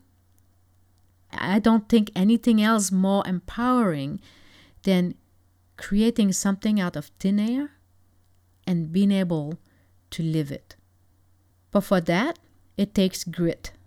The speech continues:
And I say grit in the sense that it takes energy and you've got to be wanting to do it. And in between effort, remember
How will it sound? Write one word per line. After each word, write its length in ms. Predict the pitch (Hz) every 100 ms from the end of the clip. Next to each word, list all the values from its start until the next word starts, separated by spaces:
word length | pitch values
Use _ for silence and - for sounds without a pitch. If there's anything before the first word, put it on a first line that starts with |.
| _ _ _
And 160 | 190 196
I 80 | 208
say 280 | 208 247 233
grit 480 | 180 220 269 285 - _
in 160 | - 214
the 100 | 196
sense 320 | - 233 220
that 180 | 208 190
it 200 | 185 -
takes 240 | 254 262
energy 680 | 233 202 202 220 190 226 277 _ _ _ _ _ _
and 300 | 196 190 190
you've 320 | 185 196 180 -
got 340 | 208 233 -
to 100 | -
be 220 | 165 175
wanting 640 | 175 156 185 214 214 190 151
to 160 | - -
do 320 | - 180 156
it. 240 | 110 - _ _ _ _ _ _ _ _ -
And 160 | 185 202
in 180 | 247
between 380 | 240 - 285 262
effort, 500 | - 214 - 240 277 - _ _ _ _ _ _ _ _ _
remember 800 | 196 196 196 233 226 175 156 208